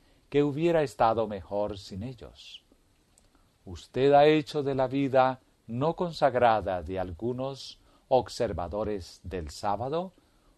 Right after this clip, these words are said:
una excusa para asumir una actitud de duda e incredulidad. También su incredulidad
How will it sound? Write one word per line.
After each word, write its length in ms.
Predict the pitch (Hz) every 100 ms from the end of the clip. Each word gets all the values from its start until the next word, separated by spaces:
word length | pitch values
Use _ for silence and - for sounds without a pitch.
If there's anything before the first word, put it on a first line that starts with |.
| _
una 320 | 123 156 196
excusa 920 | 170 - - - 147 131 123 104 90 -
para 260 | 98 95 92
asumir 720 | 92 107 98 127 147 165 160 _ _ _
una 300 | 143 151 147
actitud 640 | 135 104 117 120 127 107
de 220 | 76 92 82
duda 540 | 117 139 135 147 156 _ _ _
e 180 | 117 135
incredulidad. 1120 | 156 156 143 - 101 87 117 113 95 85 67 - 76 _ _ _ _ _ _ _ _ _ - - _ _ _ _ _ _
También 640 | 127 120 107 123 180 196
su 240 | - 175 165
incredulidad 1040 | 151 139 135 120 110 107 107 120 135 147